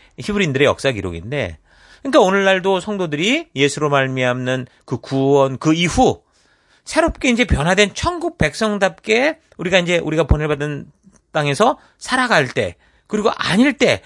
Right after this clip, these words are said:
이럴 때가 있을 거 아닙니까? 그러니까 바로 그런 삶의 결과가 어떤 결과를 주는가라는 걸 보여주는 것이 바로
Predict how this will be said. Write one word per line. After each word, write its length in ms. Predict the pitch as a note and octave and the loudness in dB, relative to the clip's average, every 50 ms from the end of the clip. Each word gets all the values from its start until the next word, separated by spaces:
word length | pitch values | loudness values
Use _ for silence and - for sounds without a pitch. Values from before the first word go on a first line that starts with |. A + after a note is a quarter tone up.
| - _ | -8 _
이럴 220 | - G#3+ B3+ C4 - | 0 2 2 4 4
때가 160 | B3+ A3 G#3+ | 2 0 0
있을 240 | E3 - - D3 - | 0 -4 -6 -6 -6
거 100 | - C3+ | -6 -6
아닙니까? 540 | B2 A#2 G#2 G#2+ A2 - F#3 D3+ F#2+ E2+ - _ _ | -4 -6 -6 -8 -2 0 0 0 0 -2 -6 _ _
그러니까 220 | - A#3 A3+ - E3 | -2 0 2 2 2
바로 300 | F3+ A3 C4 D4+ C#4+ - - - _ - - _ _ - | 2 2 2 2 -2 -4 -10 -20 _ -20 -20 _ _ -4
그런 380 | - D#3+ F#3 A#3+ D4+ F4 E4+ | 2 4 6 6 6 4 0
삶의 320 | B3+ B3 D4+ C#4+ D4+ C#4+ - | -4 -4 -4 -4 -4 -4 -2
결과가 400 | D#3+ D3+ C#3+ C#3 D3+ D#3+ - - | 0 0 0 0 -2 -4 -4 -4
어떤 420 | G#2+ A2 B2 - - A3 B3+ C#4 | -2 -2 -2 -2 -2 -4 -4 -4
결과를 400 | - C3 B2+ B2+ B2 C#3+ C#3 C#3+ | -2 -2 -2 0 2 2 2 2
주는가라는 1080 | C#3 - - C3+ C3 C3+ C3+ F3+ E3+ A#2 - - _ _ _ _ - A2 G#2+ G#2+ A2+ G#2 | 0 -4 -4 -4 -2 0 2 2 2 2 0 -4 _ _ _ _ -6 -6 -6 -6 -6 -6
걸 260 | G2 A2 D3 G#3 C4 - _ _ | -4 -2 -2 -2 -4 -6 _ _
보여주는 600 | _ - C#3 B2+ C3+ D3 - - C3 B2+ B2 A#2 A#2 | _ -8 -6 -4 -4 -4 -6 -6 -4 -4 -4 -2 -2
것이 220 | A2+ A2 - G3+ | -2 -2 -2 0
바로 300 | A2 G#2+ A#2 F3 A#3+ - | 0 2 2 2 2 2